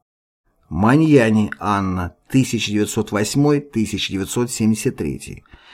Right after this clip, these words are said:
Итальянская киноактриса. Росселлини Роберто, тысяча девятьсот шестой, тысяча девятьсот семьдесят седьмой.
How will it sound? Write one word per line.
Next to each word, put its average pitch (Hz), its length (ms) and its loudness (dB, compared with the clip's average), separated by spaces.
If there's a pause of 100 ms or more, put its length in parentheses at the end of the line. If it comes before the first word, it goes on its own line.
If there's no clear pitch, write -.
(140)
Итальянская 113 800 0
киноактриса. - 880 -6 (1040)
Росселлини 123 960 2 (100)
Роберто, 98 680 -6 (400)
тысяча 131 440 2
девятьсот 110 340 -4
шестой, 139 480 -2
тысяча 117 500 -4
девятьсот 110 380 -2
семьдесят 110 420 -4
седьмой. 80 480 -10